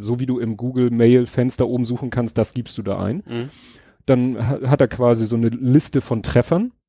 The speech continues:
Speaker 1: und die läuft er in so einer Schleife, arbeitet er die App und für jeden Treffer s-, mit so einer Regular Expression sucht er dann den Link zu dem YouTube-Video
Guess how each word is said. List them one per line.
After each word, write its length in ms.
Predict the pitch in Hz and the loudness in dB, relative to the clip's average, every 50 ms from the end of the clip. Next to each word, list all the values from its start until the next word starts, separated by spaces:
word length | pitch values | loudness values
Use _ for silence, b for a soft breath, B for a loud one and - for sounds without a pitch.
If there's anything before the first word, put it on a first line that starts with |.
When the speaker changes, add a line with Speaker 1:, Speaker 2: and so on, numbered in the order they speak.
| - - - | -20 -16 -12
Speaker 1:
und 360 | 135 127 123 123 120 110 120 | -8 -6 -6 -8 -8 -8 -8
die 80 | 131 131 | -4 0
läuft 320 | 135 131 131 127 - - | 2 4 4 4 2 2
er 400 | 123 117 117 117 117 117 117 110 | 0 0 0 0 -4 -4 -6 -6
in 120 | 117 120 | -6 -6
so 60 | 110 117 | -4 -4
einer 140 | 123 113 | -4 -6
Schleife, 460 | - - 120 113 113 139 - - 180 156 | -2 2 4 4 4 4 4 2 0 0
arbeitet 340 | 123 120 120 120 110 113 | 0 0 0 0 -2 -2
er 80 | 107 104 | -4 -4
die 140 | 104 110 117 | -2 0 0
App 160 | 139 - 165 | 0 0 -2
und 100 | 139 120 | -4 -6
für 80 | - 113 | -8 -6
jeden 300 | 110 113 131 151 160 - | -2 -2 -2 -2 -4 -4
Treffer 400 | - - 135 - - 156 165 - B B B B B B B B | -2 -2 0 2 2 0 0 0 B B B B B B B B
s-, 120 | - 123 | -18 -16
mit 360 | 131 131 135 131 131 127 - | -14 -6 -2 0 0 0 2
so 80 | 131 127 | 2 2
einer 180 | 120 120 117 110 117 | 2 4 2 2 2
Regular 400 | 113 127 131 - 143 127 123 123 | 2 0 0 0 0 0 0 0
Expression 580 | - - - - - - 123 131 - - 165 139 | 0 -2 -6 -8 -4 -2 -2 0 0 -2 -4 -2
sucht 200 | 131 - - 147 | -4 -2 0 0
er 80 | 131 113 | 2 2
dann 140 | 113 113 | 2 2
den 160 | 113 110 104 104 | 0 0 0 2
Link 340 | 107 120 156 226 - - | 2 2 2 2 -2 -8
zu 80 | - - | -8 -6
dem 140 | 127 127 123 | -4 -2 -2
YouTube-Video 720 | 151 190 185 - 120 107 98 104 98 101 107 123 180 233 | -2 -4 -4 -4 -6 -8 -6 -6 -6 -4 -4 -4 -4 -6